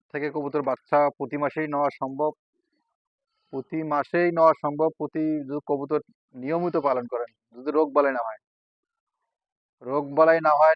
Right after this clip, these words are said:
ঠিকমতো পরিচর্যা, ঠিকমতো, আহ, খাবার যদি পরিবেশন করেন, তো ইনশাআল্লাহ কবুতর থেকে আয় করা সম্ভব। অনেকে লসের কারণে কবুতর পালা বাদ দিছে, ছেড়ে দিছে,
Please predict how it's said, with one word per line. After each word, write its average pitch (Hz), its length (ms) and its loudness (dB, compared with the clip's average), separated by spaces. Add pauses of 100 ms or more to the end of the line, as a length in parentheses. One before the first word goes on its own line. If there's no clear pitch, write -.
(120)
ঠিকমতো 156 420 -4
পরিচর্যা, 151 680 0
ঠিকমতো, 147 460 -6 (180)
আহ, 123 280 -4
খাবার 143 360 2
যদি 147 260 -6
পরিবেশন 139 420 -4
করেন, 139 240 -2 (1160)
তো 131 60 -16
ইনশাআল্লাহ 135 760 4
কবুতর 143 500 -2
থেকে 151 420 -4 (600)
আয় 135 200 -4
করা 135 180 0
সম্ভব। 117 360 -8 (1700)
অনেকে 156 580 -2
লসের 139 360 -2
কারণে 147 340 0
কবুতর 143 300 -4
পালা 143 220 0
বাদ 131 200 -2
দিছে, 135 320 -6
ছেড়ে 131 280 -8
দিছে, 127 240 -10